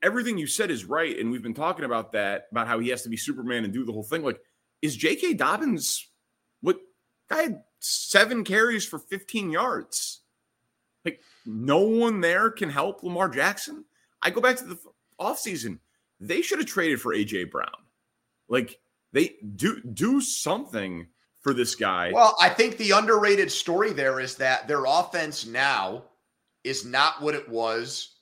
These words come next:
Speaker 2: when they won the A F C regular season a few years ago. That was a true
Speaker 1: Right.
Speaker 2: option style offense.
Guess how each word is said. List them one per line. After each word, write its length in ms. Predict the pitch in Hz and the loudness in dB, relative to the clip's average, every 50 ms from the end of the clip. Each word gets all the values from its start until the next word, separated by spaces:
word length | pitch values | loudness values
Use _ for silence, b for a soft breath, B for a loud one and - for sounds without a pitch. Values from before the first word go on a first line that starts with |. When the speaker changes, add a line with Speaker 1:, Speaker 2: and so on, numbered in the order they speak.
| _ _ _ _ _ _ | _ _ _ _ _ _
Speaker 2:
when 240 | - 117 135 135 131 | -10 -8 -8 -6 -6
they 140 | 135 131 123 | -6 -8 -8
won 680 | 113 101 101 120 131 135 139 139 139 143 147 139 139 _ _ _ _ _ _ _ _ _ _ _ _ _ _ _ _ _ - | -8 -10 -8 -6 -4 -4 -4 -4 -4 -8 -10 -12 -14 _ _ _ _ _ _ _ _ _ _ _ _ _ _ _ _ _ -14
the 260 | 104 98 127 - - | -10 -8 -8 -4 -2
A 160 | 139 151 156 147 | 0 0 0 0
F 100 | 135 - | -2 -4
C 180 | - - 151 | -4 -6 -6
regular 560 | 139 110 113 139 156 147 156 151 135 123 117 | -4 -2 -2 -2 -2 -2 -2 -4 -4 -4 -6
season 680 | 107 - - 123 110 107 101 - 104 90 90 92 95 95 _ _ _ _ _ _ _ _ _ _ _ _ - | -6 -8 -8 -8 -8 -8 -8 -8 -8 -10 -10 -12 -14 -18 _ _ _ _ _ _ _ _ _ _ _ _ -10
a 120 | 117 113 | -10 -8
few 160 | - 123 127 | -8 -8 -8
years 300 | 113 107 104 98 95 98 | -6 -4 -4 -4 -4 -6
ago. 280 | 101 82 87 85 80 80 | -8 -8 -6 -6 -4 -2
That 200 | 82 123 151 - | 0 0 2 2
was 160 | 202 196 - | 0 0 -2
a 60 | 151 | -2
true 800 | 147 - - - - 147 160 170 170 160 143 135 131 135 135 135 - _ _ _ _ - | -6 -8 -10 -6 -4 -2 -2 0 0 -2 -2 -4 -4 -6 -8 -12 -16 _ _ _ _ -6
Speaker 1:
Right. 280 | 92 90 82 80 80 - _ _ _ _ _ _ _ _ - | -4 -2 -2 -2 -4 -8 _ _ _ _ _ _ _ _ 4
Speaker 2:
option 460 | 131 143 151 170 165 - - 170 156 | 6 8 8 6 4 2 -4 -4 -4
style 460 | 143 - - 156 139 139 139 135 131 139 | -4 0 4 4 6 6 4 4 2 2
offense. 580 | 151 - - - 76 69 - - - - - | 0 0 -2 -6 -10 -10 -12 -14 -16 -16 -18